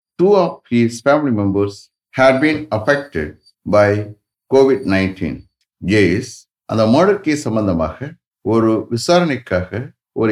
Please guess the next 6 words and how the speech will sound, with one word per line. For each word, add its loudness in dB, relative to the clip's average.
இன்வெஸ்டிகேஷனுக்காக -4
போலீஸ் 0
அவருடைய 0
எல்லா 2
ஃபேமிலி 0
மெம்பர்ஸையும் -4